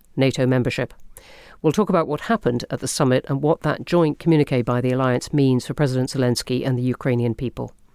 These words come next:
We're also going to talk about the European Union and its relations with countries eager to join, such as Ukraine and Turkey, and with one that's just left, namely the U K. Faced with the prospect of E U enlargement for the first time in over a decade,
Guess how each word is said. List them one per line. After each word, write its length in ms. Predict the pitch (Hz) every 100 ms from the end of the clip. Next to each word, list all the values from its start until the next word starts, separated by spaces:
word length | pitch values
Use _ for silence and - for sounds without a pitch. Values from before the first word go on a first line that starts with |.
| - - - - - - -
We're 160 | 196
also 320 | - 240 -
going 100 | 202
to 80 | 160
talk 160 | - -
about 160 | 139
the 60 | 151
European 380 | 147 - 147 156
Union 360 | 220 143 131
and 160 | - 135
its 180 | 147 -
relations 540 | 143 156 - 139 131
with 160 | 143 -
countries 560 | - 135 - 139 127 -
eager 260 | 185 180 147
to 80 |
join, 440 | 127 127 127 175 170
such 340 | - 139 131 -
as 420 | 131 147 151 -
Ukraine 400 | - 143 135 131
and 140 | 135 123
Turkey, 480 | 208 196 139 123 - - - - - -
and 220 | 165 196 170
with 260 | 165 160
one 140 | 156 147
that's 160 | 139
just 240 | - 135 147
left, 260 | 131 -
namely 440 | 131 123 123 123 -
the 80 | 127
U 120 | 113 120
K. 360 | 131 123 113 - - - - - - -
Faced 320 | - 190 -
with 80 | -
the 60 | -
prospect 500 | 170 151 - 139 -
of 100 | 131
E 140 | 143
U 100 | 135
enlargement 580 | 127 139 139 127 131 131
for 120 | -
the 40 | 131
first 240 | 175 165
time 240 | - 143
in 80 | 131
over 240 | 139 135 127
a 60 |
decade, 540 | 123 - - 123 131